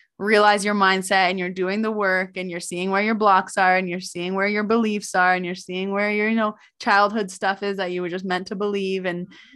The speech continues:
I was like, "Oh, like, this is all changeable." And I am always joking. I'm like, "We live in the Matrix." Like, it's literally the Matrix. We can mess with it however you want, just like a video game,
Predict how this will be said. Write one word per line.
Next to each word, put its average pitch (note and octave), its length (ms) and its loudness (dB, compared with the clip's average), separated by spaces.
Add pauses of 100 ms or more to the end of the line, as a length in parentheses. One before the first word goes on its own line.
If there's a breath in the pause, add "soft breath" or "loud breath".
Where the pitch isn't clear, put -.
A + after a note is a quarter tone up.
(180 loud breath)
I F3+ 80 -2
was F#3 80 0
like, F#3 240 2
"Oh, B3+ 220 6
like, F#3+ 260 2
this G3 180 -2
is A3+ 80 -2
all G3 200 2
changeable." F#3 640 -4
And D#3+ 140 -6
I E3+ 60 -4
am F3 180 0
always F3 380 2
joking. E3+ 380 -4
I'm E3 80 -8
like, E3 180 -8
"We E3 120 0
live D#3+ 180 0
in F3+ 60 0
the G#3+ 60 4
Matrix." C4 560 0 (240)
Like, E3 200 -2
it's - 220 -4
literally A3 420 4
the C4 80 4
Matrix. G3 560 0 (300 loud breath)
We F#3 120 0
can F#3+ 220 -2
mess A3+ 240 2
with A3 160 2
it F#3+ 120 4
however F#3 400 2
you A#3 160 0
want, G3 260 2
just G3 100 -10
like A#3+ 100 -6
a B3+ 60 -2
video A#3 320 0
game, E3+ 380 -6